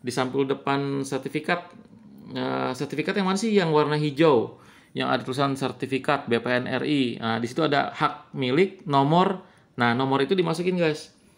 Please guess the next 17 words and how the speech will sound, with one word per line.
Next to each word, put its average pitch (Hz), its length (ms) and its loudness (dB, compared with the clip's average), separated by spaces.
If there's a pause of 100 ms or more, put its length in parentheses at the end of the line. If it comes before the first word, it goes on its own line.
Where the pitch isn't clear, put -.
(400)
Nah, 113 160 -2
nomor 127 240 0
itu 143 400 0
kita 113 240 -4
isi 123 160 -4
dengan 156 640 -2 (3000)
sembilan - 560 -18
enam. 71 320 -18 (1700)
Nah, 113 560 0
nah, 214 480 4
ini, 180 80 2
guys. 143 480 0 (320)
Begitu 127 240 0
dia 135 160 6
tepat, 170 320 0
langsung 156 400 0
rut-, 143 240 0